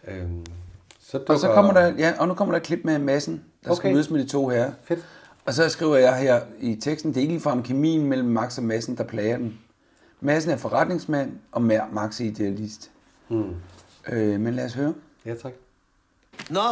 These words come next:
Speaker 3: Berggren, de fik brevet. Ja, det er punktligt her også. Goddag.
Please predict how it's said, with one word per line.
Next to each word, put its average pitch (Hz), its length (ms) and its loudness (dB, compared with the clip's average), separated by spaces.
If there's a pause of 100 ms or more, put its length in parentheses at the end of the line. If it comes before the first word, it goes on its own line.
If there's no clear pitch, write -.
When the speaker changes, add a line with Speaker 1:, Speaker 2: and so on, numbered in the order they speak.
Speaker 3:
Berggren, 180 500 -2 (200)
de 165 80 -6
fik 185 260 -4
brevet. 180 340 -4 (680)
Ja, 151 80 -4
det 127 80 -8
er 120 140 -10
punktligt 151 400 -2
her 139 80 -4
også. 139 300 -8 (420)
Goddag. 151 260 -2